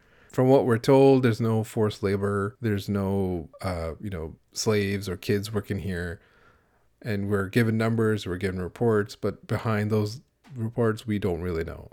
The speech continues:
So we have to take their word for it. And in this case, you're taking the word of the Chinese government, uh, you know, or,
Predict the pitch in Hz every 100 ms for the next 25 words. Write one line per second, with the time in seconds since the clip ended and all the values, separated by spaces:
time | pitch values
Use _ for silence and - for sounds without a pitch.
0 | _ - 95 90 98 104 - - 90 87
1 | 78 - - - - 104 92 101 110 -
2 | 101 - 98 98 90 85 82 80 82 80
3 | 82 82 90 80 80 117 117 113 107 95
4 | - - 90 85 - 95 57 107 92 85